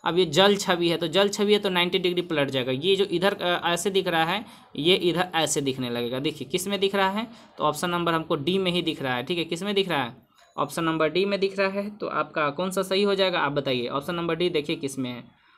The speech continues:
ऑप्शन नंबर डी आपका सी में दिया हुआ है, तो सी को टिक मारिएगा और आगे बढ़ते चलिएगा। ठीक है ना दोस्त,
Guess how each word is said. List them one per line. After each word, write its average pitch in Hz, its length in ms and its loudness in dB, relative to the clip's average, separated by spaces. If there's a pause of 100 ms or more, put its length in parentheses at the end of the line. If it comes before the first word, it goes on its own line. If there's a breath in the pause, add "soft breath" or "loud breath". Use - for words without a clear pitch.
(160 soft breath)
ऑप्शन 151 260 -2
नंबर 175 260 2
डी 180 160 2
आपका 165 260 0
सी 190 240 -2
में 180 160 -2
दिया 165 180 2
हुआ 170 80 2
है, 180 60 -4
तो 175 100 -4
सी 165 200 -4
को 160 120 -2
टिक 160 200 -6
मारिएगा 185 340 0
और 185 140 2
आगे 135 180 -2
बढ़ते 127 280 -4
चलिएगा। 120 460 -8 (1700)
ठीक 196 180 -2
है 170 60 -4
ना 165 80 0
दोस्त, 202 380 2